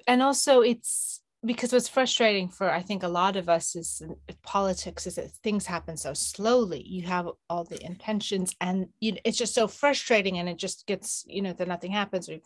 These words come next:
fall in whack. And so it's, it's a, a really useful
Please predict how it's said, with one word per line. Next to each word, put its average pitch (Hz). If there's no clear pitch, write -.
fall 170
in 170
whack. 175
And 208
so 247
it's, 240
it's 247
a, 254
a 233
really 277
useful 196